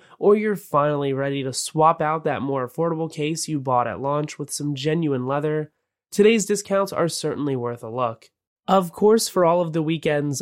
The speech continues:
other best deals, you'll want to make it sure you keep it locked to nine to five toys dot com.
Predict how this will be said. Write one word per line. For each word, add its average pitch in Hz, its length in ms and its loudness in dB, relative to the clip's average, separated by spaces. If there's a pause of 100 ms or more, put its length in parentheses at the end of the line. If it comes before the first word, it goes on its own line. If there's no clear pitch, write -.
other 170 240 2
best 143 340 -2
deals, 147 640 0
you'll 151 240 2
want 160 140 2
to 160 60 2
make 156 180 -2
it 160 120 -2
sure 165 180 -4
you 160 180 -4
keep 160 220 -4
it 151 80 4
locked 147 520 0
to 151 120 0
nine 160 280 2
to 190 60 2
five 165 340 0
toys 143 640 -2
dot 127 300 0
com. 117 540 -10